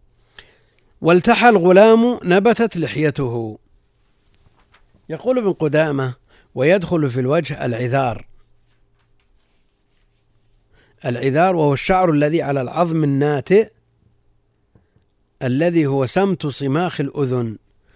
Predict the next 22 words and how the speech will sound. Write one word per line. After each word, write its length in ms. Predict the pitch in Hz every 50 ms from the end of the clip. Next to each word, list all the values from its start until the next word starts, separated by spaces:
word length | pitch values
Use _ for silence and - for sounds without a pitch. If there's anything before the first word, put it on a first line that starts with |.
| _ _ _ _ -
ومن 300 | 135 131 147 - - -
حدر 380 | - 190 208 185 185 170 143
عنه 380 | 135 135 170 214 220 196 185 185
إلى 280 | 143 160 156 147 143
وتد 400 | 139 160 202 190 - 190 175 151
الأذن، 400 | 151 143 139 - 202 214 247 254
والعارض 840 | 226 170 - 147 139 120 117 131 143 151 156 156 160 190 220 233 220 - _ _ _ _ _ _ _ _ _ -
وهو 220 | - 147 139 143
ما 200 | 139 131 135 135
نزل 380 | 127 143 175 160 147 151 143 143
عن 540 | 143 135 - - 127 143 147 160 180 190 - _ _ _ _ _ _ _ _ _ _ _ _ _ _ _ _ _ _ _ _ _ _ _ _ _ _ _ _ _ _ _ _ _ _ _ _ _ - _ _ _ - 151
العذار، 580 | 135 123 123 135 123 120 123 110 101 98 - _ _ _ _ _ _ _ _ _ _ _ _ _ _ -
وهو 160 | - 135 135 139
الشعر 360 | 131 - - 190 185 185 175
الذي 240 | 160 156 160 160 151
على 180 | 139 143 147
اللحيين. 500 | 139 131 123 - - 135 123 110 101 104 _ _ - _ _ _ -
قال 220 | - 175 208 233 233
الأصمعي 720 | 220 190 180 175 - - 151 139 127 123 135 143 139 - -
والمفضل 580 | 139 127 127 117 - 165 170 160 160 156 143
بن 160 | 135 139 135
سلمة: 500 | 117 - 151 131 120 120 117 117 123 120